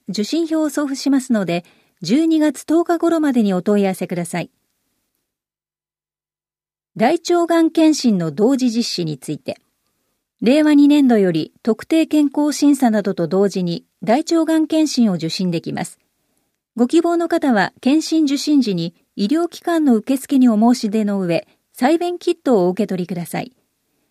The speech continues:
健康推進課への申し込みは不要です。内容は問診、便潜血反応検査、二日法、費用は三百円です。なお、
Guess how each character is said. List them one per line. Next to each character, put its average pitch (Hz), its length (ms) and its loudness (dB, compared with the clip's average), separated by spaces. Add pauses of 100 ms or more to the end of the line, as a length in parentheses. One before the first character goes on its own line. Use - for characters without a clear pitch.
(440)
健 294 260 2
康 302 60 0
推 302 300 -2
進 277 240 2
課 302 80 0
へ 302 100 2
の 254 80 4
申 214 260 2
し - 60 -8
込 247 140 0
み 240 160 4
は 254 220 2
不 175 160 -4
要 156 180 -2
で 185 120 -4
す。 - 140 -12 (1040)
内 226 200 0
容 202 200 0
は 185 200 0 (240)
問 226 240 4
診、 180 460 -4 (320)
便 214 260 2
潜 294 260 0
血 269 320 -2
反 226 280 0
応 196 160 0
検 175 300 -6
査、 - 200 -8 (140)
二 - 280 -20
日 220 140 0
法、 180 440 -8 (320)
費 302 140 0
用 262 120 2
は 143 140 -2
三 214 180 -2
百 240 240 -2
円 180 160 -6
で 160 120 -6
す。 - 120 -16 (640)
な 262 220 2
お、 240 80 -6